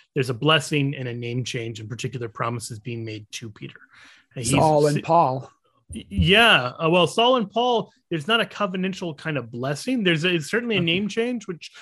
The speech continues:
Speaker 1: shows there's an important change in status. Um, but this is more like Jacob to Israel or
Speaker 2: Oh, okay.
Speaker 1: Abraham
Speaker 2: Got
Speaker 1: to
Speaker 2: what you're
Speaker 1: Abraham,
Speaker 2: saying.
Speaker 1: where there's,
Speaker 2: Yes.
Speaker 1: like, there are promises being made, and in conjunction with those promises, there's a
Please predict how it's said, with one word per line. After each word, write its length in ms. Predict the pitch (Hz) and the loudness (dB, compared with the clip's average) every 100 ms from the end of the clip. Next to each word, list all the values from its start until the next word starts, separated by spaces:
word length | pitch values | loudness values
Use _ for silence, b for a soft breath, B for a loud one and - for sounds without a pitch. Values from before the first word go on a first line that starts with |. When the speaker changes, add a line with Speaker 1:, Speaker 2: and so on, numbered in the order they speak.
| B | B
Speaker 1:
shows 380 | - - 190 196 | -6 2 6 6
there's 200 | 196 165 | 4 0
an 60 | 170 | 0
important 440 | 156 160 175 165 | -2 -2 -4 -6
change 320 | - 151 156 | -6 -4 -4
in 120 | 139 120 | -4 -8
status. 680 | - - 131 254 - - - b b _ - | -10 -6 -4 -4 -8 -14 -14 b b _ -4
Um, 440 | 156 151 139 135 - | 0 0 -2 -8 -10
but 160 | 160 | -6
this 180 | 165 214 | -4 -2
is 120 | 240 180 | 0 0
more 400 | 185 185 202 226 | 2 4 4 2
like 300 | 202 185 139 | 0 -2 -4
Jacob 360 | 170 160 160 | -4 -2 -4
to 160 | 165 165 | -6 -4
Israel 640 | 160 143 175 165 160 147 b _ | -6 -4 0 2 2 0 b _
or 180 | - 151 151 | -8 -6 0
Speaker 2:
Oh, 240 | 151 139 | 2 2
okay. 180 | 127 - | 0 0
Speaker 1:
Abraham 160 | 151 | 0
Speaker 2:
Got 160 | 139 127 | 0 0
Speaker 1:
to 60 | 139 | 0
Speaker 2:
what 120 | 147 | 0
you're 80 | 156 | 0
Speaker 1:
Abraham, 260 | 120 117 | -2 -6
Speaker 2:
saying. 40 | 110 | -4
Speaker 1:
where 160 | 143 147 | 0 2
there's, 140 | 156 | 2
Speaker 2:
Yes. 80 | 143 | 2
Speaker 1:
like, 160 | 139 139 143 | -2 -2 -8
there 140 | 147 156 | -4 -4
are 60 | |
promises 540 | 147 - 170 185 180 165 | -4 -2 -2 -2 -4 -8
being 320 | 165 151 139 | -6 -4 -2
made, 380 | 143 143 214 - b b b _ | -2 -4 -8 -10 b b b _
and 180 | 170 170 | 0 2
in 140 | 170 | 0
conjunction 600 | 156 - 151 170 180 170 | -2 -6 -4 -2 -2 -4
with 200 | 156 147 | -4 -4
those 220 | - 165 | -6 -8
promises, 720 | - 175 190 196 - 220 - - b _ - | -6 -6 -6 -8 -14 -18 -20 -20 b _ -6
there's 180 | 147 | -4
a 100 | 139 | -4